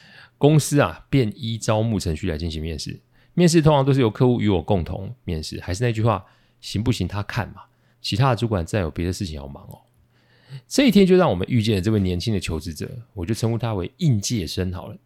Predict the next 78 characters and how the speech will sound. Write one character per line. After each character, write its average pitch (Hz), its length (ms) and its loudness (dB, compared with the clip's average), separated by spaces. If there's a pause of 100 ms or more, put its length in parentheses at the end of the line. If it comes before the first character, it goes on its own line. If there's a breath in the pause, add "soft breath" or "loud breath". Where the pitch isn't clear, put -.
应 127 180 0
届 117 160 -2
毕 110 160 -4
业 101 80 2
生 98 180 -4
的 90 60 -2
应 98 180 -6
届 82 160 -6
生 - 200 -12
哦。 - 140 -14 (680 loud breath)
因 214 100 0
为 285 80 0
那 233 220 2
个 123 100 0
时 117 120 0
候 127 80 2
正 123 100 -4
好 80 100 -6
是 95 120 -6
毕 95 180 -4
业 82 140 -4
季， - 240 -12 (280)
那 107 120 -6
这 113 100 -2
往 95 260 -4
年 90 160 -4
六 107 200 -2
月 101 100 0
中 98 180 -6
到 95 140 -6
九 82 180 -10
月 90 140 -6
中 90 160 -8
都 90 100 -10
是 92 120 -6
求 82 280 -8
职 80 140 -14
的 78 100 -8
旺 82 360 -6
季， 82 260 -14 (340 soft breath)
所 - 160 0
以 127 120 -2
其 - 120 -4
实 117 80 -4
不 185 140 -4
缺 - 260 -2
来 123 140 0
面 107 180 0
试 104 140 -2
的 - 60 -4
人。 - 200 -12 (480 loud breath)
但 302 140 0
我 139 100 2
觉 101 220 0
得 95 100 -2
啊， - 200 -16
年 120 180 0
轻 208 180 -2
的 175 80 0
求 101 160 -2
职 95 160 -4
者， 95 200 -8
特 123 160 -4
别 107 100 -4
是 107 100 -2
刚 117 220 -4
从 95 140 -4
学 87 160 -8
校 90 180 -6
踏 - 260 -8
入 92 160 -6
社 117 280 -2
会 107 100 0
的 80 80 -2
新 87 160 -6
鲜 87 160 -6
人 80 140 -12
啊， - 100 -16